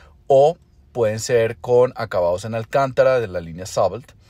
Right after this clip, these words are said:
y muchas variables más, incluyendo suspensiones, sistemas de frenos. En las suspensiones de estos vehículos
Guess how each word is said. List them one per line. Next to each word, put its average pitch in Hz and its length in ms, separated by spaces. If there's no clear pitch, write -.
y 123 380
muchas 160 800
variables 110 640
más, 131 520
incluyendo 107 680
suspensiones, 139 880
sistemas 101 420
de 117 120
frenos. 147 600
En 107 60
las 101 120
suspensiones 104 500
de 127 60
estos 123 200
vehículos 135 580